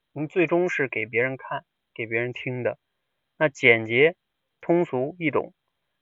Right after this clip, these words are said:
这就是最关键的标准哈。啊，所以我们社群中在陪大家练，练这个口才的时候呢，啊，也是这样的哈。比如说我们会有条理性表达训练，那你先说话，你起码要有点条理，一二三吧。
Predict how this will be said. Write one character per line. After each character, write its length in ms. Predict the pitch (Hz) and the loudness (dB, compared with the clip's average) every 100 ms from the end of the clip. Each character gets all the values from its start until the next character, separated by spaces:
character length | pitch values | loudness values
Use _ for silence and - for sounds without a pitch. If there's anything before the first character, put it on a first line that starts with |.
| _ | _
这 240 | - 202 190 | 2 2 0
就 100 | 120 | -10
是 140 | 120 | -10
最 160 | 113 123 | -6 -6
关 240 | - 107 | -4 -4
键 140 | 113 - | -6 -14
的 80 | - | -12
标 220 | - - | -10 -10
准 160 | - - | -12 -18
哈。 920 | - - _ _ _ _ _ _ - | -18 -20 _ _ _ _ _ _ -12
啊， 100 | - | -12
所 160 | - 147 | -2 2
以 20 | |
我 140 | 139 | 4
们 80 | 117 | 2
社 160 | 117 135 | 0 -2
群 180 | 127 123 | -2 -4
中 200 | 123 120 | -6 2
在 240 | 123 117 | 2 2
陪 180 | - 117 | -2 -4
大 140 | 117 | -2
家 100 | 117 | 0
练， 340 | 120 131 120 _ | 2 0 0 _
练 400 | 143 135 123 120 | -4 2 2 0
这 120 | - 123 | -14 -18
个 80 | |
口 200 | - - | -16 -12
才 140 | 113 113 | -6 -6
的 100 | 117 | -6
时 120 | 113 | -10
候 120 | 113 | -14
呢， 160 | 110 110 _ _ _ _ | -14 -16 _ _ _ _
啊， 160 | - 117 | -12 -8
也 140 | 113 | -6
是 160 | - - | -6 -4
这 80 | - | -6
样 160 | - | -6
的 80 | - | -8
哈。 180 | - - _ | -14 -16 _
比 100 | - | -12
如 100 | 113 | -8
说 140 | 113 110 | -6 -6
我 40 | |
们 140 | 110 | -6
会 140 | 113 113 | -8 -8
有 100 | 113 | -8
条 300 | - 107 131 | -4 2 2
理 120 | 123 | 2
性 200 | 120 110 | -2 -2
表 100 | - | -2
达 160 | - - | -2 -4
训 160 | - | -8
练， 140 | 78 _ - | -12 _ -10
那 80 | 123 | -8
你 120 | 110 | -8
先 220 | - 147 | -6 -6
说 180 | - 147 | -2 -2
话， 160 | - 127 | -2 -2
你 80 | |
起 180 | 113 - | -4 -6
码 200 | 139 123 | 0 4
要 120 | 127 | 4
有 60 | 127 | 4
点 180 | 127 117 | 2 -2
条 220 | - 120 | -2 0
理， 160 | 127 113 | 0 0
一 80 | |
二 160 | 127 131 | 2 2
三 300 | 120 120 160 | 2 0 2
吧。 240 | 147 - | -2 -2